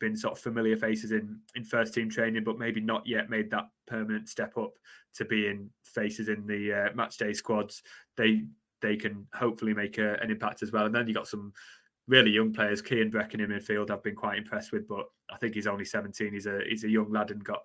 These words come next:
a lot to, a lot to go. Will Dixon is not a typical City striker. He's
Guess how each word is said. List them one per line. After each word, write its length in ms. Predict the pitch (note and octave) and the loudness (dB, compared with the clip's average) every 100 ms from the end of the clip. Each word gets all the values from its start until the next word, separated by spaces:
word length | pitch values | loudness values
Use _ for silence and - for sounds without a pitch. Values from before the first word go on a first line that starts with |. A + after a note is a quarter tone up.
| - | -8
a 60 | G#2 | -6
lot 220 | G#2 - | -6 -8
to, 200 | - G2+ G2 - - - _ | -8 -8 -8 -16 -20 -20 _
a 60 | G#2 | -4
lot 140 | G2+ | -4
to 100 | - | 0
go. 280 | G#2 G2+ G2+ | 2 2 2
Will 240 | B2 A#2 A2 | 4 6 6
Dixon 380 | A2+ A2 - G#2+ | 4 2 0 0
is 260 | G#2 - - | 0 -4 -8
not 240 | B2 A#2+ | -2 -2
a 60 | G#2 | -2
typical 400 | - A2 A2 G#2+ | 0 0 0 -2
City 260 | - A2+ A2 | 0 -2 0
striker. 480 | - G#2 G#2+ A2 | 2 2 4 2
He's 260 | G#2+ G#2 - | 2 0 -4